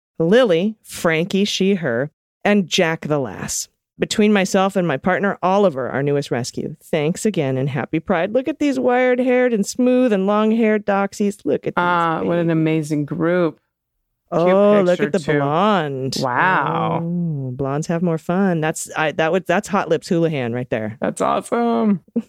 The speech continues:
Speaker 2: I love
Speaker 1: <laughs>
Speaker 2: it. All right, this next one's from Alexis, pronouns she and her. Find the cat. Hi, everyone. Well, it happened. The Hubs and I got covid,
Speaker 1: Mm.
Speaker 2: even though we followed all the rules.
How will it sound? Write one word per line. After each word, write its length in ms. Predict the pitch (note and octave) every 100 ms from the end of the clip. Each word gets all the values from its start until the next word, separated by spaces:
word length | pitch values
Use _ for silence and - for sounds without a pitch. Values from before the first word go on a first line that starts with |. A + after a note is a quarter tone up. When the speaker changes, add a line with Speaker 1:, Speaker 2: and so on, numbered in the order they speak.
| -
Speaker 2:
I 140 | A#3+ C4+
love 300 | C4+ G#3+ G#3
Speaker 1:
<laughs> 0 |
Speaker 2:
it. 160 | E3 - - - -
All 100 | G3+
right, 140 | F#3+
this 160 | F3+ F3+
next 180 | G#3 -
one's 160 | G3+
from 140 | - G3+
Alexis, 360 | G3 A3 A3 -
pronouns 340 | F#3 F3+ F3+
she 160 | - G3+
and 120 | G3
her. 340 | B3 B3+ G#3 _
Find 300 | F3 E3+ F#3
the 40 | A3
cat. 560 | - D#4+ C4+ - - - _ _ -
Hi, 100 | D#4
everyone. 460 | B3 A3 B3+ D4+ C#4+
Well, 140 | F#3 F#3
it 80 | D#3
happened. 480 | D3+ - - _ _ -
The 80 | D#3
Hubs 220 | A3+ G#3+
and 80 | B3
I 80 | A#3+
got 240 | A3+ A3+ -
covid, 420 | C3+ A#2+ B2 A2+ _ -
Speaker 1:
Mm. 160 | F3+ E3+
Speaker 2:
even 340 | A3 A#3+ A#3
though 140 | G3+
we 120 | F#3+ D#3+
followed 400 | - D3 D3 -
all 300 | D#3+ F#3 F#3+
the 100 | F3+
rules. 420 | C#3+ C3 -